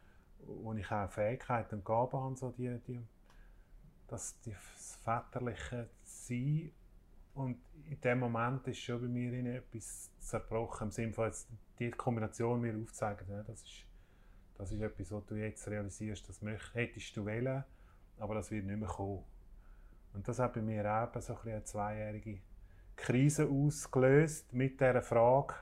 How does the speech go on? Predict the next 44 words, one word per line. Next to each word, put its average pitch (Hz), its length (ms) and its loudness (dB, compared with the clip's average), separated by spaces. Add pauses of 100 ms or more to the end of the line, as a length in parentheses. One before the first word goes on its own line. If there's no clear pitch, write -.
(480)
die 120 120 -4
ich 107 40 -6
vorher 120 240 4
gesagt 117 460 0
habe, 120 80 -2
dass 117 100 -4
ich 113 100 -4
wirklich 123 240 -6
das - 140 -14
Gefühl 127 240 -4
hatte, - 200 -2
Gott 117 260 -2
hat 107 80 -4
mir 107 100 -4
doch 101 180 -4
das 101 180 -6
versprochen, 139 680 -2 (920)
ein 117 160 -10
Le-, 127 180 -4
ein, 127 120 -4
ein 123 300 -8 (240)
Leben 131 120 2
in 123 60 -2
Fülle, 135 420 4
und 120 100 0
ist, 117 180 -2
jetzt 113 240 -2
lügt 120 280 0
er 113 60 2
mich 110 220 0
an. 123 320 8 (1200)
Oder 120 260 0
heisst 113 300 4
das 104 120 -10
jetzt - 240 -4
in 123 80 0
meinem 127 200 0
Fall 120 200 2
einfach - 280 -6
etwas - 280 -8
anderes 113 360 -2
und 110 180 -4
alle 110 280 0
meine 117 420 -4